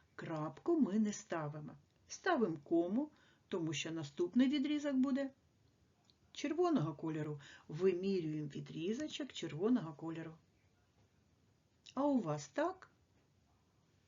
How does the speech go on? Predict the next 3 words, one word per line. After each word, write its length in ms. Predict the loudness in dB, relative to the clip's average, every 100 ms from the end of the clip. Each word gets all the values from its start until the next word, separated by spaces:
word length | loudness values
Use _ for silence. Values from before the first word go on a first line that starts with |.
| _ -20 -20 -18 -10
Записуємо 880 | 0 0 0 -2 -2 -2 0 0 -2 -10 _ _
шість 960 | -10 -2 0 2 2 0 -2 -6 -14 -20 -20 -20 _ _ _ _ _
сантиметрів 960 | -8 -2 0 -2 -4 -2 -2 0 0 -2